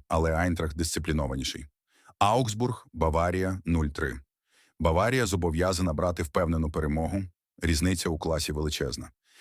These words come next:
Прімейра Каза Пія, Насьонал, один один. Команди рівні, боротьба без фаворита. А В С, Фамаликан, нуль два. Фамаликан у кращій формі,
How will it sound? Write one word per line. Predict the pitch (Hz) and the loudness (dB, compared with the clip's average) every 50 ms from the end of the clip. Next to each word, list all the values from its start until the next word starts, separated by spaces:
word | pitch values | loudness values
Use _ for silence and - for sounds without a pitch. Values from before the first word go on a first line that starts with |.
| - - - _ | -20 -20 -12 _
Прімейра | - 101 104 104 98 104 110 127 135 135 131 117 | 2 4 4 6 4 4 2 2 2 0 0 0
Каза | - 123 113 101 110 98 | 0 0 0 0 0 -2
Пія, | 85 - 110 107 98 87 76 71 67 - | -2 0 0 2 2 2 0 -2 -2 -2
Насьонал, | - 85 82 - - 92 85 82 80 78 82 87 90 92 | 0 0 2 2 2 0 2 2 0 0 -2 -2 -4 -2
один | - 87 85 82 87 85 | 0 0 2 4 4 2
один. | 85 85 82 80 76 80 76 69 69 67 67 - _ _ | 2 2 0 0 2 2 0 0 0 -4 -6 -8 _ _
Команди | - - 87 85 87 85 82 80 82 | 0 2 4 4 4 4 2 2 2
рівні, | 80 82 82 78 82 87 95 90 87 _ _ _ _ _ - | 2 0 0 0 0 0 -2 -2 -6 _ _ _ _ _ 0
боротьба | 85 87 85 82 76 73 82 82 | 2 2 2 2 2 2 0 2
без | 78 80 - | 0 -2 -2
фаворита. | - - 76 73 76 78 69 64 - 64 - - _ _ _ _ _ _ - | -2 -2 -2 0 0 -2 -2 -4 -6 -10 -12 -12 _ _ _ _ _ _ 2
А | 104 107 117 | 2 4 4
В | 113 120 | 4 2
С, | 113 101 90 80 - - - - _ | 2 0 0 -2 -4 -6 -8 -12 _
Фамаликан, | - - 95 92 92 92 92 87 82 - 82 78 78 73 76 78 - | -6 -2 0 2 2 2 0 0 0 0 0 2 0 0 -2 -4 0
нуль | - 87 85 82 80 | 2 4 4 4 4
два. | 73 - 71 65 60 - - _ _ _ _ _ | 2 0 -2 -4 -4 -8 -14 _ _ _ _ _
Фамаликан | - - 101 98 92 92 90 85 113 113 120 120 | -2 0 2 4 4 2 2 2 2 0 2 0
у | 101 | 0
кращій | - - 92 87 - - 82 | 0 0 -2 -2 -2 -4 -6
формі, | 78 - 98 95 95 101 104 107 | -4 -2 -2 0 0 -2 -2 -4